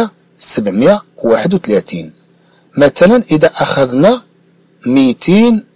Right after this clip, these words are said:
وتمنية وأربعين، ماذا تحتاج لتستكمل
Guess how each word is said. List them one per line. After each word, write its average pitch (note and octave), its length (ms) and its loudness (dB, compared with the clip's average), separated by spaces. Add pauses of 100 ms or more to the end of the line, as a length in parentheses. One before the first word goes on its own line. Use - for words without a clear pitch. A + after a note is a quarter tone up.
وتمنية C#3 520 0
وأربعين، G2+ 840 2 (880)
ماذا C#3 420 4
تحتاج E3 680 0
لتستكمل C3+ 840 -2